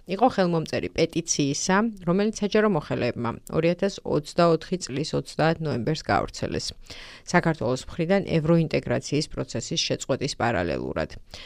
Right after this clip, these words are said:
და რომელშიც საქართველოს კონსტიტუციას და ევროპულ მომავალს უცხადებდნენ ერთგულებას. ამგვარ პეტიციებზე ხელმომწერთა დიდ ნაწილს, როგორც მერიიდან,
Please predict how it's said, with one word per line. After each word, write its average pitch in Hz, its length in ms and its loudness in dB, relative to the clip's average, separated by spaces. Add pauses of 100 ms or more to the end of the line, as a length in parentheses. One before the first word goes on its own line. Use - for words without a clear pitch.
(140)
და 180 220 6
რომელშიც 165 680 4
საქართველოს 127 580 -2
კონსტიტუციას 185 1000 2
და 190 200 0
ევროპულ 175 360 6
მომავალს 143 500 0
უცხადებდნენ - 600 0
ერთგულებას. - 680 0 (520)
ამგვარ 208 400 10
პეტიციებზე 160 760 4
ხელმომწერთა 135 720 0
დიდ 151 240 0
ნაწილს, 156 540 0
როგორც 131 360 0
მერიიდან, 165 760 4